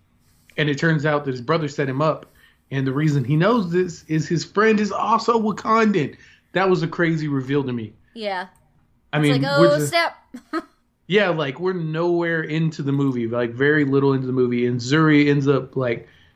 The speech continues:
Speaker 1: being like, "Boom, I'm spying on you, and you're a spy, and you're the prince. But the king sent me."
Speaker 2: And you're
Speaker 1: So
Speaker 2: like, "Oh, damn."
Speaker 1: Yeah.
Speaker 2: Already with the twists.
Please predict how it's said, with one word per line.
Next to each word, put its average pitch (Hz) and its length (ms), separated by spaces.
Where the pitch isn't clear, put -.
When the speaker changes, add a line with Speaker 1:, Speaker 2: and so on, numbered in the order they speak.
Speaker 1:
being 143 180
like, 120 220
"Boom, 156 520
I'm 147 240
spying 170 480
on 165 160
you, 170 380
and 131 120
you're 180 180
a 165 40
spy, 165 560
and 170 180
you're 160 100
the 135 120
prince. 127 460
But 139 120
the - 80
king 147 260
sent 143 220
me." 113 180
Speaker 2:
And 220 100
you're 214 140
Speaker 1:
So - 160
Speaker 2:
like, 120 100
"Oh, 285 680
damn." 285 340
Speaker 1:
Yeah. 123 440
Speaker 2:
Already 269 520
with 254 160
the 240 80
twists. - 720